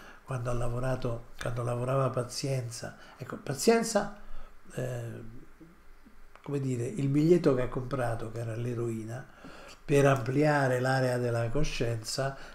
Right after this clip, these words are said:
gli è poi scoppiato in faccia. Questo m'ha portato in, ma, eh,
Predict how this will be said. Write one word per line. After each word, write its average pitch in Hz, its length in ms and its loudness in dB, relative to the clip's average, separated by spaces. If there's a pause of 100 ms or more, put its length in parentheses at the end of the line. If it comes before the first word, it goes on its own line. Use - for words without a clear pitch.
gli 151 100 -2
è 139 100 0
poi 127 220 -2
scoppiato 117 480 -4
in 117 120 -4
faccia. - 520 -10 (400)
Questo 156 400 4
m'ha 123 160 2
portato 123 640 -2
in, 113 400 -6
ma, 123 300 -4 (680)
eh, 131 340 -8